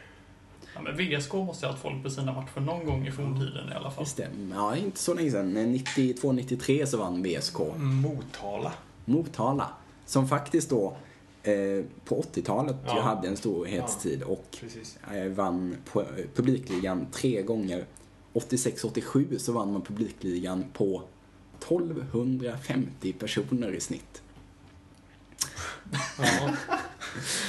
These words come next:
Speaker 2: Så såg det ut på det glada åttiotalet.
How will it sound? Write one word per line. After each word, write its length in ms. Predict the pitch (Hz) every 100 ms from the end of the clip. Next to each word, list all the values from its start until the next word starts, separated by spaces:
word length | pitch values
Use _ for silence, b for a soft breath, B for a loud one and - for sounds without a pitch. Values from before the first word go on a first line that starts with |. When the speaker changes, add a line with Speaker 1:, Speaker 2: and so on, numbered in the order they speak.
| B B B B B - - - -
Speaker 2:
Så 200 | - 135
såg 280 | 165 226 214
det 60 |
ut 400 | 175 143 - - -
på 80 | 131
det 60 | 127
glada 280 | 127 117
åttiotalet. 520 | 107 - 87 87 127